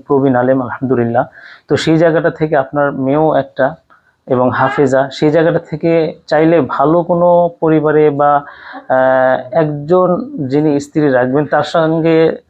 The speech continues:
মানে, চাইলে দিতে পারতেন। তা না করে যিনি নয়টা বিবাহ করেছেন,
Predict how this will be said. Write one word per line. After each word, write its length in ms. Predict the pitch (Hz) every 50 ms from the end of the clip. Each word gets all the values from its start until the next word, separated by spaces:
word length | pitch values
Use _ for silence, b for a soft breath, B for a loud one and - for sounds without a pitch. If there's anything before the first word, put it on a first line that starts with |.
| _ -
মানে, 320 | 135 131 135 135 135 131
চাইলে 280 | 135 - 165 170 175 165
দিতে 200 | 160 165 160 151
পারতেন। 380 | 123 123 120 - - 123 113 117 _ _ _ _ _ _ _ _ _ _
তা 160 | - 175 170 175
না 160 | 185 180 170
করে 480 | 170 - 165 156 165 165 165 - - -
যিনি 680 | - - 127 120 135 139 139 143 143 139 135 - - 131
নয়টা 440 | 131 139 139 139 147 143 139 135 127
বিবাহ 420 | 123 123 127 127 135 131 131 139
করেছেন, 560 | 131 - 139 131 131 127 - - - 123 135